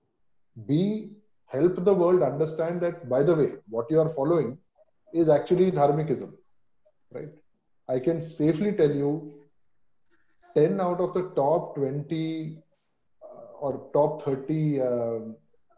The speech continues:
Silicon Valley leaders today are following principles of dharmikism down to the T.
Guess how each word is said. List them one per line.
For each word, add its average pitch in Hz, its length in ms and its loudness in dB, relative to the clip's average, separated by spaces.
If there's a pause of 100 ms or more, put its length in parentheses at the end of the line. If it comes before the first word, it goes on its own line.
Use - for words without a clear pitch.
(160)
Silicon 151 460 0
Valley 147 220 0
leaders 139 340 0
today 117 380 -4 (540)
are 160 300 0
following 165 400 0
principles 160 460 -2
of 147 80 0
dharmikism 151 680 -4
down 147 280 0
to 156 40 -2
the 143 200 0
T. 117 160 -6